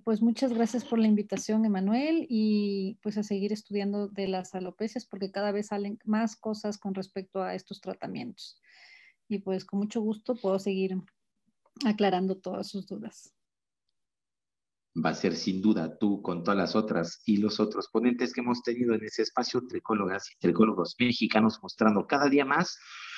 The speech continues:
Speaker 2: no solamente en México, pero a nivel mundial, una, este, pues una influencia en español de haber estudiado y haber y seguir con una materia prima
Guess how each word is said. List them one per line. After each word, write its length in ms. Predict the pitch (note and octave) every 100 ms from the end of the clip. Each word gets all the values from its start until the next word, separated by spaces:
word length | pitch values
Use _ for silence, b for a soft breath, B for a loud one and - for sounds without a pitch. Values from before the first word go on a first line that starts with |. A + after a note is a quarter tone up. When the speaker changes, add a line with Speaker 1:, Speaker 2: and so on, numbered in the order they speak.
| B
Speaker 2:
no 120 | G#2 A2
solamente 420 | D3 C3 B2+ C#3
en 80 | C#3+
México, 420 | C#3+ - A#2+ B2
pero 160 | A2
a 40 | A2
nivel 280 | A2 G#2 G2
mundial, 520 | F#2+ G#2 A2+ A#2 -
una, 420 | B2 C#3 D3 D3 D#3 B B _
este, 440 | G#2+ G#2+ G#2 - G2
pues 280 | - F#2+ A2+
una 360 | G#2+ G#2 F#2 B B _
influencia 880 | - C#3 B2+ G2+ G2+ G#2+ - A2+ A#2 - _ -
en 120 | A#2
español 720 | A2 - E2+ F#2 G#2+ A#2+ - -
de 220 | F2+ F#2
haber 220 | G2 B2
estudiado 600 | A#2+ - G2+ G#2+ A2 A2
y 100 | F#2+
haber 300 | F#2 G#2 A2+
y 120 | A2+
seguir 520 | - - G2+ C3+ D#3 B2
con 160 | A2+
una 140 | B2+ B2+
materia 400 | A#2+ A#2 A2+ -
prima 380 | B2 A#2+ A2+